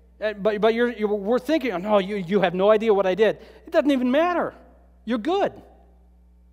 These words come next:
You know, somehow we get this notion in our heads, "Well, Jesus died for everything except for the thing I did five minutes ago." Uh, "You have no idea, Greg. I am terrible. I never read my Bible."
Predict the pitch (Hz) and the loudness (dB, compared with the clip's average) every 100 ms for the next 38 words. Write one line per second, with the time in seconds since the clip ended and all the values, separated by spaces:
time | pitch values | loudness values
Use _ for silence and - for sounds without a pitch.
0 | _ _ _ _ _ _ _ _ _ _ | _ _ _ _ _ _ _ _ _ _
1 | _ _ 196 180 180 185 190 277 247 226 | _ _ -12 -10 -10 -10 -2 0 2 2
2 | 208 185 233 208 214 240 262 254 202 190 | 2 0 0 0 2 2 2 -2 -2 0
3 | 233 190 180 175 240 190 - 165 214 240 | 0 -2 -6 -6 -8 -2 0 0 0 -2
4 | 247 202 165 160 214 190 175 202 185 185 | 0 -2 -4 -4 -2 -2 -4 -4 -4 -4
5 | 190 185 190 226 - 139 107 - _ _ | -4 -4 -4 -6 -8 -10 -12 -14 _ _
6 | _ _ _ _ _ _ _ _ _ _ | _ _ _ _ _ _ _ _ _ _
7 | _ _ _ _ _ - 143 123 147 156 | _ _ _ _ _ -14 -14 -8 -4 -2
8 | 180 185 156 160 139 139 139 139 123 170 | 0 0 0 -2 -2 -4 -6 -8 -8 -6
9 | 165 127 135 139 143 135 120 120 113 113 | -4 -4 -6 -6 -6 -8 -12 -14 -14 -14
10 | 113 113 104 101 | -14 -14 -14 -20